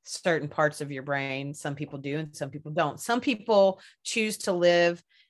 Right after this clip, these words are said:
in a situation that causes them stress and anxiety. Some people live in situations that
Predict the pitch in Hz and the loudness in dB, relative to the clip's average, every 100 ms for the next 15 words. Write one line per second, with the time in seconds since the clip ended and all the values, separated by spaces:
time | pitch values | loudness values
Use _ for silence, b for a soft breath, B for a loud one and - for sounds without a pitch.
0 | - 170 175 160 170 156 151 147 151 170 | -6 -2 -2 -2 -4 -2 2 2 2 -2
1 | 160 - - 156 156 143 143 135 - - | -4 -8 -4 -2 -2 -6 -8 -8 -10 -8
2 | - 175 170 151 135 139 139 147 165 170 | 2 2 2 -6 -8 -6 -8 -2 2 2
3 | 151 139 - 151 151 160 156 175 165 160 | 0 -6 -8 -6 -4 -6 -2 0 0 -2
4 | B B - 170 170 165 - 160 165 160 | B B 0 4 4 4 -2 -2 0 0
5 | 160 - 156 175 165 165 156 160 156 151 | -2 -4 -4 -2 4 4 2 -2 -2 0
6 | 147 127 | 2 0